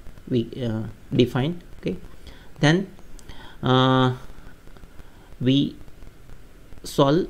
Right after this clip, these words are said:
for, uh, velocity, okay, then the pressure, and here we specify the, uh, multiple n corrector. Okay, so that's why, and one only a pimple iteration, so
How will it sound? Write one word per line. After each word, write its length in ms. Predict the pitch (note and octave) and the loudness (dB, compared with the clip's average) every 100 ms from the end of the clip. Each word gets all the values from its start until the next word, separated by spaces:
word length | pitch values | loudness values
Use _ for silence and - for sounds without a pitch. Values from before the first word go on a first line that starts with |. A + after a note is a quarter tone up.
| - | -6
for, 580 | - C3 B2 B2 A#2 A2+ - - - - - - | 4 8 10 10 8 4 -4 -12 -14 -14 -14 -4
uh, 300 | A#2 A2 A2 - - | 2 2 2 -2 -10
velocity, 880 | - - F#3+ B2+ B2 B2 - D3+ - - - - - - - - | -12 -8 4 6 6 6 2 0 -4 -12 -16 -18 -18 -18 -18 -10
okay, 180 | - F3 - - | -6 -6 -8 -8
then 320 | - A#2 A#2 | 0 4 4
the 80 | A#2 | 4
pressure, 500 | - B2+ A#2+ D3+ E3+ - - - - - - - | 4 4 6 4 2 -2 -12 -14 -14 -14 -14 -6
and 320 | B2+ A2+ A#2 | 0 4 4
here 500 | A#2 - E3+ D3 D3+ C3 | 4 2 6 8 6 4
we 160 | B2 | 2
specify 800 | A#2+ - C3+ D3 - C#3+ C#3+ C#3+ | 2 2 4 2 4 4 4 2
the, 240 | C3 B2 B2 | 4 4 6
uh, 440 | B2 B2+ - C3 | 4 2 -2 -2
multiple 720 | A#2 B2 C3 C3+ C3 C3+ C3 B2 - - - - - - - - | 2 6 6 6 6 6 6 2 -10 -14 -12 -12 -14 -14 -14 -4
n 200 | - C#3+ | 4 6
corrector. 480 | C3 C3+ C3 - E3+ F#3 - - - E3 | 8 8 8 4 0 -2 -16 -20 -14 -10
Okay, 240 | - - - - | -6 -6 -8 -12
so 200 | - A#2 | -4 0
that's 320 | G#2+ A#2+ - | 0 -2 2
why, 260 | B2 B2 - - | 2 2 -2 -2
and 260 | B2 B2 | 2 4
one 220 | B2 C3+ C#3 | 6 4 4
only 540 | C3+ C3+ C#3 C3+ - - | 4 8 8 6 2 -6
a 100 | - | -6
pimple 380 | - C3+ B2 C3 | 4 6 8 8
iteration, 540 | B2 B2 A#2+ - A2+ G#2 | 8 8 4 4 -2 -4
so 400 | - A#2 A2+ | 0 4 4